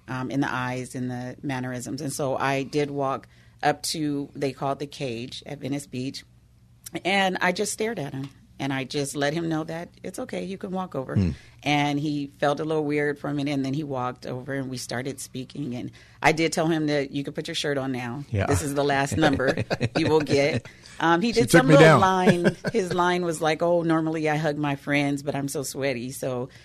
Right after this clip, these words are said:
Speaker 1: he found me a little bit later, um, watching a comedian, and he gave me a hug, and, you know, that was his game.
Speaker 3: She was the
Speaker 1: His game.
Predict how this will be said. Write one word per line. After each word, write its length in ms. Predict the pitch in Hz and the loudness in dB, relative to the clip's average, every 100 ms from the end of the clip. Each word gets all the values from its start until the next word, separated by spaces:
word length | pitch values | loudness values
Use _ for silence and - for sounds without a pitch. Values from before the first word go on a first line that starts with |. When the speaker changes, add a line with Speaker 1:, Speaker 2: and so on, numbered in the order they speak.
| - | -12
Speaker 1:
he 120 | - 190 | -4 -2
found 380 | 190 180 175 | 4 4 4
me 60 | 170 | 2
a 60 | 165 | 2
little 200 | 165 160 | 0 0
bit 180 | 165 | -2
later, 500 | 147 151 147 151 151 - | 0 -2 0 0 -2 -4
um, 300 | 143 131 135 | -6 -4 0
watching 320 | 147 143 147 | 0 0 -6
a 40 | 135 | -6
comedian, 560 | 147 139 135 139 139 | -2 -2 0 -2 -2
and 100 | 127 | -4
he 100 | 143 | -4
gave 220 | 131 139 139 | -2 -4 -2
me 100 | 143 | -2
a 60 | |
hug, 400 | 135 131 131 123 | -2 -4 -6 -8
and, 180 | 123 127 - | -8 -6 -4
you 80 | |
know, 260 | 139 64 - - - - | -2 -4 -10 -16 -18 -8
that 100 | 139 | -6
was 120 | 131 | -6
his 140 | 131 | -8
game. 280 | 135 120 135 - | -10 -10 -8 -8
Speaker 3:
She 140 | 131 | -4
was 100 | 101 | -4
the 60 | 151 | -4
Speaker 1:
His 100 | 185 | -4
game. 320 | 104 107 | -2 0